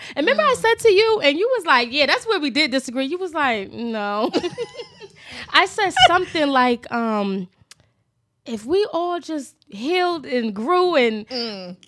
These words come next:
Speaker 1: accepted God and something, you know, the world would be better." And Dre is like, <laughs> like, that would be,
Speaker 2: <laughs> That made me snort.
Speaker 1: that would be
Speaker 2: <laughs>
Speaker 1: ideal.
Speaker 2: Right,
Speaker 1: Um,
Speaker 2: right.
Speaker 1: but that's just not the reality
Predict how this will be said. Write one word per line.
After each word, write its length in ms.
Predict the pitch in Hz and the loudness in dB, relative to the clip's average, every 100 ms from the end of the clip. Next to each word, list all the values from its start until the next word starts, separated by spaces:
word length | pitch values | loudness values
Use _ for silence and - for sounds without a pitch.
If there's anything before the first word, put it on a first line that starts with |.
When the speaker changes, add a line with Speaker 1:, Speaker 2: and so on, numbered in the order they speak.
| - | -8
Speaker 1:
accepted 580 | 233 - 359 370 349 285 | -8 0 2 2 0 4
God 360 | 339 349 349 285 | 8 10 8 6
and 120 | 240 | 0
something, 600 | - 440 403 - 285 277 | 4 6 6 6 6 6
you 120 | 285 | 2
know, 240 | 294 254 226 | 2 2 4
the 100 | 226 | 0
world 300 | 226 440 392 | 2 2 2
would 120 | 339 | 4
be 120 | 359 | 2
better." 280 | 277 330 349 | 4 2 4
And 140 | 294 285 | 0 -2
Dre 100 | 466 494 | 0 0
is 100 | 359 | 0
like, 440 | 254 285 254 208 - | 4 4 4 0 -8
<laughs> 1400 | 208 - - 784 880 - 831 - - - - - - - | -16 -8 -8 -8 -8 -6 -6 -8 -8 -14 -20 -20 -20 4
like, 240 | 294 370 247 - 233 - 247 | 8 8 6 -8 -16 -10 2
that 180 | 269 392 | 6 8
would 160 | - 831 | 8 8
be, 140 | 370 | 8
Speaker 2:
<laughs> 20 | 370 | 4
That 80 | |
made 260 | 622 605 571 | 2 -2 -2
me 120 | 554 605 - 508 | -4 -8 -10 -8
snort. 140 | 480 | 4
Speaker 1:
that 240 | 320 427 494 | 8 8 8
would 200 | 415 349 | 2 0
be 380 | 262 330 320 262 285 | 2 4 4 4 0
Speaker 2:
<laughs> 100 | - | 4
Speaker 1:
ideal. 960 | 262 254 247 180 262 415 254 214 269 480 | 6 6 4 0 4 6 6 2 0 6
Speaker 2:
Right, 440 | 605 622 254 202 - | 6 8 4 0 -2
Speaker 1:
Um, 60 | 254 | 2
Speaker 2:
right. 340 | 240 240 233 | 6 6 4
Speaker 1:
but 140 | 254 254 | 2 4
that's 260 | 254 - | 2 2
just 220 | 262 240 220 | -4 -4 -2
not 240 | 208 196 | -4 -2
the 100 | 208 | -6
reality 800 | 208 196 190 196 196 180 185 | -4 -2 -4 -6 -12 -14 -16